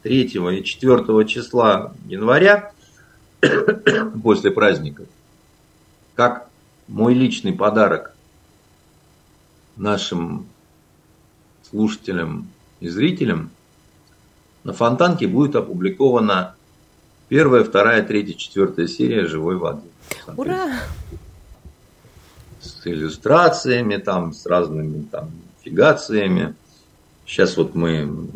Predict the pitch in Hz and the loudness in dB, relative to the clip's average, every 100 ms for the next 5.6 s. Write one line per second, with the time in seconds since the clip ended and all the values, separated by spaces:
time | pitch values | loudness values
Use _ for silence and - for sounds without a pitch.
0 | - - - - 85 80 78 76 87 - | -18 -20 -20 -12 -6 -2 -2 -4 -8 0
1 | 87 82 80 78 85 - 82 78 - 76 | 2 2 -2 -2 -2 0 0 -2 -6 -4
2 | 76 73 _ _ _ _ _ _ - - | -6 -8 _ _ _ _ _ _ -18 -6
3 | 85 95 135 170 135 98 87 80 78 80 | -2 2 4 6 6 4 2 0 -4 -6
4 | - 78 80 76 73 - - - - - | -8 -6 -4 -2 -4 -8 -12 -14 -18 -16
5 | - - 71 - 78 76 | -18 -16 -16 -12 -12 -12